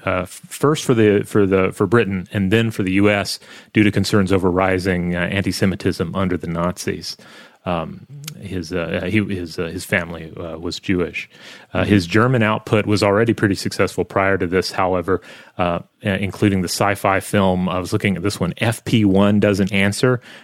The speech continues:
which seems to be about sort of a, sort of an air, aircraft carrier base, like a, uh, like, not a ship, but, like, some sort of, like, a large, uh, like, s-, at the time, sci-fi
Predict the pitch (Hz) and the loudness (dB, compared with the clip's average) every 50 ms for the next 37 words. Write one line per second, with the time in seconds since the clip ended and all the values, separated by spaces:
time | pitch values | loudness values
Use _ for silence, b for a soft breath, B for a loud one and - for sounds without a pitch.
0 | B B 110 104 - - 143 151 151 - 156 131 123 123 120 110 95 110 107 101 | B B -2 -2 2 2 2 2 4 4 2 4 4 4 4 4 2 2 0 0
1 | - - - - - 123 123 123 120 101 110 98 95 - B B B B B B | -2 -4 -6 0 2 4 4 4 4 4 2 2 2 0 B B B B B B
2 | B B B B B - - - 165 175 180 151 131 110 - 104 117 110 117 127 | B B B B B -8 0 2 2 4 4 2 2 0 0 2 4 4 4 4
3 | 131 - _ _ _ _ - 117 113 117 - - 131 120 - - - - 127 120 | 2 -2 _ _ _ _ 0 0 0 2 2 0 0 0 -2 -2 0 2 4 4
4 | 120 117 110 101 92 85 - 98 98 107 120 120 - - - 104 101 98 - - | 4 4 4 2 2 0 0 0 2 2 0 -2 -4 -6 -2 -2 -2 0 0 0
5 | 92 90 90 - - - - - 92 98 101 92 78 95 104 98 92 104 104 113 | -2 -2 -2 -6 -8 -14 -16 -14 -12 -10 -8 -8 -8 -6 -6 -6 -4 -2 0 0
6 | 127 131 120 - - - - 127 127 123 - - - 117 95 101 104 98 - - | 0 0 0 0 -2 0 2 2 2 2 -2 -2 -4 -2 -2 -2 -4 -4 -2 -4
7 | 120 107 - 117 107 95 107 101 - 98 87 90 95 95 101 104 107 104 98 95 | -4 0 2 0 2 2 0 0 0 -2 0 2 4 4 6 6 4 4 2 0
8 | 92 - - B B B B B B B B B _ 95 92 92 87 85 - - | -4 -6 -8 B B B B B B B B B _ -4 -2 0 -2 -2 -4 -8
9 | 95 92 92 - - - - - - 110 104 - 110 - - 104 104 107 107 - | -10 -10 -10 -10 -8 -8 -6 -4 -4 -4 -4 -4 -4 -2 0 2 2 2 0 -2
10 | - - - 95 101 110 104 - - 110 104 101 101 104 104 101 104 - | -2 -2 -2 0 0 -2 -2 0 0 2 2 2 2 2 0 0 -2 -4